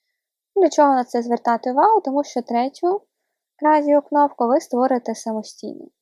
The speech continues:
Самостійно знайдете ось ці значення. Можете навіть ці валюти замінити на ті, які вам захочеться. Е, і розмістити.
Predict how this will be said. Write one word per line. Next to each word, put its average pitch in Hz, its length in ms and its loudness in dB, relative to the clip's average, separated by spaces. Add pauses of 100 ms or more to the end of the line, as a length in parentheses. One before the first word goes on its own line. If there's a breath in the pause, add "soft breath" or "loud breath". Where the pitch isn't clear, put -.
(1000)
Самостійно 226 720 -6
знайдете 302 840 0 (2250)
ось 254 320 -14
ці 254 240 -8 (840)
значення. 226 460 -4
Можете 339 320 2
навіть 269 360 0
ці 277 220 0
валюти 254 520 2
замінити 240 720 -4
на 240 420 -6 (420 soft breath)
ті, - 140 -8
які 262 520 0
вам 233 260 0
захочеться. 208 760 -8 (1900)
Е, 226 160 -16 (100)
і 427 200 -2
розмістити. 233 960 -8